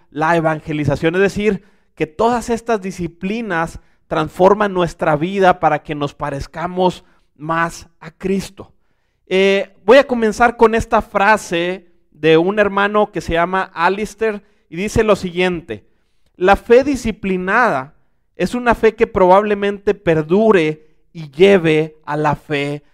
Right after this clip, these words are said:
a otros". La fe disciplinada, otra vez lo repito, es una fe que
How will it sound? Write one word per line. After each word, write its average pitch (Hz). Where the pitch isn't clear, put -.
a 135
otros". 143
La 180
fe 208
disciplinada, 190
otra 196
vez 190
lo 165
repito, 190
es 185
una 208
fe 214
que 180